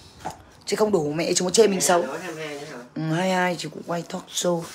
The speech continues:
Speaker 1: Đéo hiểu được chị Tiến đầu tư lắm tiền thế. Tao có biết đâu. Chứ chị gọi điện bảo là anh Tiến bảo bọn em gọi cho chị để mời show đó. Các má chờ con, chắc là đủ má, con sống bằng nghề bán nước bọt quá. Không sao, thằng Tiến trả nhiều tiền được.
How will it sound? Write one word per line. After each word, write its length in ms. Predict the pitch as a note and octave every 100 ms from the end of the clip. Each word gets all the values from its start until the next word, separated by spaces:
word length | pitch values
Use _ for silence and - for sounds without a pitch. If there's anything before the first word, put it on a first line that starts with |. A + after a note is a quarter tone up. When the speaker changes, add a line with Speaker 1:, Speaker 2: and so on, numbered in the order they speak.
| - - -
Speaker 1:
Đéo 120 | F3+
hiểu 120 | C4 D#3+
được 60 | D#3+
chị 140 | - -
Tiến 160 | F3+
đầu 180 | G#3 G3 F#3
tư 80 |
lắm 180 | F3+ E3
tiền 220 | G#3+ F#3
thế. 220 | D#3+ D3+ F3 - _ _ _ _ _
Tao 140 | G#3+ A3+
có 100 | G#3+
biết 120 | B3+
đâu. 220 | A3+ A3+ A#3 _ _ - - - _ _ _ _ _ _ _ _ _ _ -
Chứ 100 | A#3
chị 100 | G#3
gọi 140 | F3+ F3+
điện 180 | G3 E3+
bảo 100 | C#3
là 140 | C#3 -
anh 160 | - G#3
Tiến 360 | F3+ E3 F#3+ A#3 -
bảo 160 | E3
bọn 140 | D3 D3+
em 160 | G3
gọi 100 | E3+ -
cho 80 | -
chị 180 | G3+ - _ _ _ -
để 100 | C#3+
mời 180 | C3 C#3+
show 220 | - F3
đó. 200 | D#3+ D3 - - - - _ _ _ - - _ _ - - - -
Các 80 | F#3
má 140 | E3+
chờ 180 | F#3 G3+
con, 220 | F3+ F#3
chắc 120 | F#3 G#3
là 60 |
đủ 160 | F3 D3+
má, 220 | C#3 F3 G#3
con 140 | G#3+
sống 200 | - F#3
bằng 120 | A3
nghề 100 | F3
bán 140 | E3 F#3+
nước 120 | A3+
bọt 200 | F3+ D3+
quá. 140 | F3 A3 - - -
Không 140 | G#3
sao, 200 | G#3 A3
thằng 140 | G#3+ D#3
Tiến 200 | F3 F3+
trả 160 | G#3+
nhiều 200 | E3 E3
tiền 280 | D#3+ E3 D#3+
được. 180 | D#3